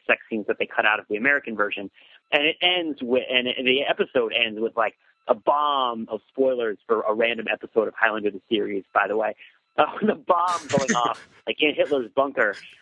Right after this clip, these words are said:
Speaker 1: And, like, Duncan MacLeod has survived, of course, because he's immortal. And then, like, Hitler, like, gets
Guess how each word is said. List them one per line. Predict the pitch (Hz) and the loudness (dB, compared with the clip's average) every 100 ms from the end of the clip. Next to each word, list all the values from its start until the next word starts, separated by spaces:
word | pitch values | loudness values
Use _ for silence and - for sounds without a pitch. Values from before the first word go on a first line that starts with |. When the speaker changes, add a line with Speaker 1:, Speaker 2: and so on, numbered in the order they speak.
| _ | _
Speaker 1:
And, | 135 143 | -2 2
like, | 123 120 | 0 0
Duncan | 156 156 170 | 0 0 -2
MacLeod | 135 - 135 135 120 | -2 0 2 2 -2
has | 110 | -6
survived, | - 113 269 254 | -2 0 0 -2
of | 127 | -4
course, | - 123 - | 0 0 -2
because | 123 123 | -2 -2
he's | 120 107 | 0 -4
immortal. | 101 143 139 110 - - - - | 0 0 2 -2 -4 -14 -12 -2
And | 139 | 0
then, | 160 156 | 0 0
like, | 139 - _ | -2 -4 _
Hitler, | - 214 190 160 | 0 2 2 0
like, | 131 107 - | 0 -4 -4
gets | 151 - | -4 0